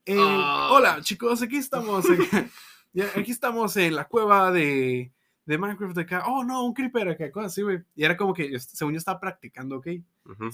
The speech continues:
Speaker 1: yo estaba practicando para cuando fuera youtuber famoso, ¿ok? Estuviera haciendo de que streams.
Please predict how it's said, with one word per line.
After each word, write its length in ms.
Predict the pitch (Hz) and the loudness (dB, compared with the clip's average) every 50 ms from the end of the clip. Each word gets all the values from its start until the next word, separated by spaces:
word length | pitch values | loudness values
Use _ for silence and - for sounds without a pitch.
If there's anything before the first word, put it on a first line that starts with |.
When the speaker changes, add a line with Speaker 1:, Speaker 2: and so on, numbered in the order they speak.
| 143 139 | -8 -10
Speaker 1:
yo 40 | |
estaba 220 | 139 - - 170 165 | -6 -2 -2 -2 0
practicando 460 | 190 180 160 - 123 131 131 147 151 | -2 -4 -6 -8 -10 -10 -8 -6 -4
para 160 | - 160 143 135 | -2 -2 -2 -2
cuando 180 | 135 127 123 - | -4 -8 -10 -12
fuera 200 | - 120 123 135 | -14 -10 -6 -4
youtuber 320 | 139 139 135 156 160 170 | -4 -4 -4 -4 -4 -4
famoso, 500 | 165 - 107 98 113 135 156 156 - 170 | -4 -4 -8 -8 -6 -6 -6 -4 -6 -8
¿ok? 100 | 156 - | -6 -6
Estuviera 400 | 160 160 156 - - 123 127 127 | -6 -6 -6 -6 -8 -10 -10 -10
haciendo 260 | 127 127 143 139 147 156 | -10 -10 -8 -6 -4 -4
de 60 | 151 | -6
que 120 | - 127 | -6 -10
streams. 680 | 123 - - 123 123 135 139 147 156 160 - - - | -16 -16 -10 -8 -4 -2 -2 -2 -2 -4 -6 -10 -14